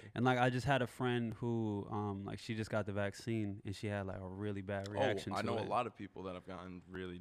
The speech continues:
Speaker 2: negative reactions to it, but I also know a lot
Speaker 1: Yeah.
Speaker 2: of people that haven't gotten any
Speaker 1: That had
Speaker 2: negative
Speaker 1: no
Speaker 2: reactions to it.
Speaker 1: reaction,
Speaker 2: Yeah,
Speaker 1: and that's
Speaker 2: so
Speaker 1: the m-, vast
Speaker 2: the
Speaker 1: majority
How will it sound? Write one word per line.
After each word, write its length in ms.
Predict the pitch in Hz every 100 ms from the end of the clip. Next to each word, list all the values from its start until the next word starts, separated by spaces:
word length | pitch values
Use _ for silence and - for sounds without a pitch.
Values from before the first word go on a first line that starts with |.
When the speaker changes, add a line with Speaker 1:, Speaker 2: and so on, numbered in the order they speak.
| 90
Speaker 2:
negative 420 | 95 90 98 87 98
reactions 400 | 90 90 - 92
to 80 | 110
it, 80 | 107
but 100 | 113
I 60 |
also 320 | 101 113 117 117
know 80 | 110
a 40 |
lot 140 | 110
Speaker 1:
Yeah. 20 | 107
Speaker 2:
of 80 |
people 240 | 104 101 104
that 160 | 101
haven't 260 | 104 113 98
gotten 300 | 90 82 90
any 160 | 90 87
Speaker 1:
That 160 | 123
had 180 | 127 131
Speaker 2:
negative 200 | 135 151
Speaker 1:
no 40 | 165
Speaker 2:
reactions 380 | 143 127 120
to 60 | 120
it. 20 |
Speaker 1:
reaction, 60 | 104 107
Speaker 2:
Yeah, 60 | 113
Speaker 1:
and 80 |
that's 200 | 113 117 92
Speaker 2:
so 60 |
Speaker 1:
the 80 | 107
m-, 420 | 110 107 92 107 104
vast 320 | 104 117 117
Speaker 2:
the 60 | 104
Speaker 1:
majority 420 | 117 120 120